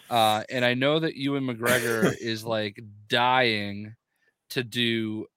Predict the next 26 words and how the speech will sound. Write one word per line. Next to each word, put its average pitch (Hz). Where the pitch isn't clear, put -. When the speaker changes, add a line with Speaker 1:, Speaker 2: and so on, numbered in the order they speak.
Speaker 1:
uh, 104
like, 110
Obi-Wan 110
season 101
two, 104
Speaker 2:
Hello 139
Speaker 1:
which 233
makes 101
Speaker 2:
there. 95
Speaker 1:
no 120
sense. -
But, 120
I 131
mean, 135
it 190
would 247
be 254
tough, -
though, 120
because, 123
like, 123
I 165
know 202
you 220
could 165
de-age 131